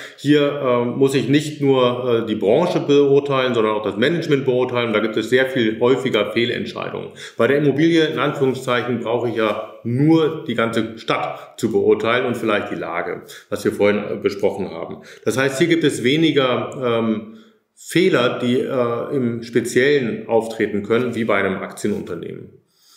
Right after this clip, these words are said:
Äh, und deswegen, äh, können Aktien auch vor Inflation schützen, aber auch eher langfristig. Und es gibt eben diese ganzen,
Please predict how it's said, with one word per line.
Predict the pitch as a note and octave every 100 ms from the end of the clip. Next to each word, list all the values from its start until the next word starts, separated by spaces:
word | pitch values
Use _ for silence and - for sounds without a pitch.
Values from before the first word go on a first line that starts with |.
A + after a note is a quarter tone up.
| _ _ -
Äh, |
und | A2 B2+ A#2
deswegen, | B2 C3+ B2+ A#2+ A#2+ A#2 B2 A2+ G#2 -
äh, | B2 A#2 A2+ G#2+ G#2 - - -
können | C3+ C3+ C3 - - _
Aktien | - C#3+ - C3+
auch | B2+ D3 -
vor | B2+
Inflation | A#2 A2 A2 G#2+
schützen, | G2+ D3+ D#3 F#3 F3+
aber | A#2+ G#2
auch | A#2 - -
eher | G2
langfristig. | G#2 D#3+ D#3 D#3 D3+ D3+ C#3+
Und | C#3 C3+
es | B2
gibt | C3 B2
eben | A2+
diese | G#2+ G#2+
ganzen, | A#2 C#3 - A#2